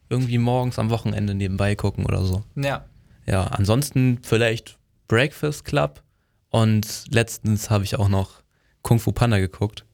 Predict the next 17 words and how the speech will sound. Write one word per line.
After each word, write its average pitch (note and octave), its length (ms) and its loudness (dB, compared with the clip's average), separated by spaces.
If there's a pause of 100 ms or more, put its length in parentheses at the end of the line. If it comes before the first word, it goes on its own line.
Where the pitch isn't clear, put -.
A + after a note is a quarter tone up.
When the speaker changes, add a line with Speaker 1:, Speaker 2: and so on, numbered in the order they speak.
(160)
Speaker 2:
Uh. C#3 540 -4
Speaker 1:
Alle G#2 220 4
drei G2 260 0
Teile. F#2+ 420 -2 (560)
Speaker 2:
Ich B2+ 160 -6
habe C#3+ 580 0 (1000)
das - 220 -2
Gefühl, E3 460 0
ich - 220 -4
habe C#3+ 340 -2
Teil C#3 260 -2
eins C#3+ 440 -6 (680)
noch B2+ 220 -4
nie D3+ 220 -2
zu - 140 -10
Ende C3+ 200 -6
gesehen. A#2 400 -8